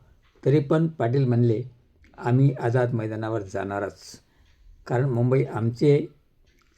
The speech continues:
सर्वसामान्याचे, आम्हाला मुंबईत जाण्यापासून कुणीही रोखू शकत नाही." आणि ते सिद्ध करून दाखवलं. पहिल्यांदा एक दिवसाचा परवाना,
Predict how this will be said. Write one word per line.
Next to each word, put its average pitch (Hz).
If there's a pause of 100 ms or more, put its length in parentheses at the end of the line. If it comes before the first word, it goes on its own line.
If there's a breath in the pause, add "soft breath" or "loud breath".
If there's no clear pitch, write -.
सर्वसामान्याचे, 135 (800)
आम्हाला 127
मुंबईत 120
जाण्यापासून 113
कुणीही 117
रोखू 110
शकत -
नाही." 90 (600 soft breath)
आणि 147
ते 165
सिद्ध 165
करून 170
दाखवलं. 90 (640)
पहिल्यांदा 123
एक 139
दिवसाचा 139
परवाना, 92